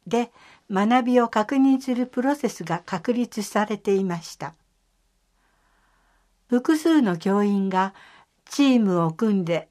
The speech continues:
授業づくりに関わることで、経験年数の少ない教員に対して、ベテラン教員の持っている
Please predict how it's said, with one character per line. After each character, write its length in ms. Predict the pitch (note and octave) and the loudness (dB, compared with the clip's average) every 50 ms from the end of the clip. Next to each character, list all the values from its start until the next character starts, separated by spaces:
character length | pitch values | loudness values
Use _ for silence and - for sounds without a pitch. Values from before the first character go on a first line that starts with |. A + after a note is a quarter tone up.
| _ _ - | _ _ -12
授 220 | E3+ E3 G3+ G3+ | -6 -4 -4 0
業 200 | A3+ C#4 D4+ D4+ | 2 2 2 2
づ 180 | D4 B3 C#4 C#4 | 2 0 -2 -4
く 140 | - A#3+ G#3+ | -2 -2 -2
り 120 | G3 G3 | 0 0
に 160 | F3+ F3 F3 | 0 -2 -2
関 320 | E3+ - F3+ F3 - A#3 B3 | -4 -6 -6 -2 -2 0 2
わ 120 | B3 A#3+ | 2 0
る 100 | G#3+ F#3+ | 0 -2
こ 160 | - - E3+ | -4 -6 -6
と 140 | E3 G#3+ G3+ | -6 -6 -4
で、 240 | E3+ E3+ E3+ E3+ E3 _ _ _ _ _ _ _ _ _ _ _ | -4 -4 -4 -6 -8 _ _ _ _ _ _ _ _ _ _ _
経 280 | - - C4 C#4+ D4+ | 2 4 4 6 4
験 280 | D4 - C4+ C4+ B3+ B3+ | 4 2 2 2 4 4
年 220 | C4 C4 B3 A#3+ | 4 4 4 2
数 240 | A3+ - - G3 F#3+ | 2 0 0 0 0
の 160 | F#3 F#3+ F#3+ | 0 0 -2
少 360 | G3 - - - - - C#4 C4+ | -4 -6 -10 -12 -6 -2 0 2
な 180 | C4 C4 B3+ | 2 2 0
い 140 | A#3 G#3 - | 0 -2 -6
教 320 | - - - A3+ A3 A3+ | -8 -4 -2 0 0 2
員 240 | A#3 A#3 A3 A3 G#3+ | 0 0 0 0 0
に 160 | A3 G#3+ G3+ | 0 -2 -2
対 240 | - A#3 A3 F#3+ E3+ | -2 -2 -2 -2 -4
し 100 | E3 - | -6 -10
て、 260 | - - D#3 D#3 D#3+ - _ _ _ _ _ _ _ _ _ _ - | -8 -6 -6 -6 -6 -8 _ _ _ _ _ _ _ _ _ _ -6
ベ 140 | F3 G3 | -4 -2
テ 140 | G3 - C4 | 2 2 4
ラ 140 | B3+ C4 C4+ | 4 4 4
ン 100 | C4+ C4+ | 2 2
教 240 | - C4+ C4 B3 A#3 | 2 4 4 4 4
員 180 | G#3+ F#3+ F#3 | 2 0 0
の 100 | F#3 F3+ | -2 -2
持 160 | F3 F#3+ A3 A#3 | 0 0 -2 -2
っ 80 | - | -2
て 160 | _ - G3+ | _ -2 0
い 140 | G3 F#3 F3+ | 0 2 2
る 220 | F3 F3 F3 - | 0 -2 -4 -4